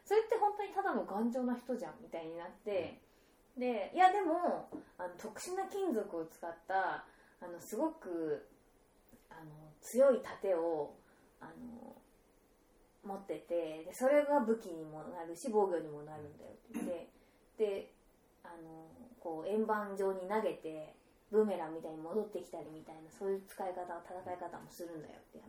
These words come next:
Speaker 1: 話をして、で、そ-、「え、その盾ってすごく重いの？」って言うから、「いや、すごく軽いの」って言ったら、「それ俺にも投げれるよ」って言っ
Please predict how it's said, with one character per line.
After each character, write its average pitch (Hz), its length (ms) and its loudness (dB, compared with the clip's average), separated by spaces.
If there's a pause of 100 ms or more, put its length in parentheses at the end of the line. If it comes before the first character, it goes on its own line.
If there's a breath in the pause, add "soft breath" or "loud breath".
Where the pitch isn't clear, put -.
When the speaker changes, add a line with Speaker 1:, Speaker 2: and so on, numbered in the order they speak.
(160)
Speaker 1:
話 - 100 -14
を - 20 -20
し - 60 -20
て、 - 160 -14 (560 soft breath)
で、 247 80 4
そ-、 277 160 -2
「え、 285 80 4
そ 262 140 -2
の 359 140 4
盾 370 180 4
っ 392 80 4
て - 80 -12
す - 160 -10
ご 311 160 6
く - 100 6
重 208 280 2
い - 20 -4
の？」 160 100 -6
っ 180 40 -8
て - 100 -18
言 165 100 -6
う - 40 -14
か 160 100 -10
ら、 160 240 -8 (320 loud breath)
「い - 20 -6
や、 - 80 -10
す - 160 -8
ご 349 140 4
く - 140 -4
軽 190 240 0
い 175 80 0
の」 - 80 -6
っ - 20 -14
て - 120 -16
言 165 80 -8
っ - 40 -20
た 175 80 -6
ら、 175 80 -6
「そ 214 100 -4
れ 185 60 4
俺 196 260 4
に 440 80 8
も 294 120 8
投 170 120 0
げ 175 120 4
れ 170 120 2
る 156 60 -6
よ」 - 100 2
っ - 40 10
て - 100 8
言 196 80 12
っ - 20 12